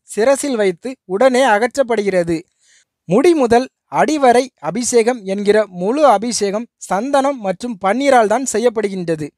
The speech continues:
இதில் சிரசு விபூதி என்பது சித்தர் உத்தரவால் பக்தர்களுக்கு வழங்கப்படுகிற ஒரு பிரசாதமாகும். இது கிடைப்பது மிகவும் புண்ணியம்.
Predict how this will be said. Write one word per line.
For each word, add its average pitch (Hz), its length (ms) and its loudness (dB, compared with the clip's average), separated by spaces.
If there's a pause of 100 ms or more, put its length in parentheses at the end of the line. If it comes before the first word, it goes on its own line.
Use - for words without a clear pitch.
(280)
இதில் 254 300 -2 (280)
சிரசு 285 500 0
விபூதி 233 420 -4
என்பது 196 360 0 (420)
சித்தர் 240 420 2
உத்தரவால் 208 580 0
பக்தர்களுக்கு 240 680 -4
வழங்கப்படுகிற 220 580 0 (100)
ஒரு 196 260 -2
பிரசாதமாகும். 185 880 0 (280)
இது 214 240 -4
கிடைப்பது 214 500 0 (120)
மிகவும் 233 540 0
புண்ணியம். 202 460 -2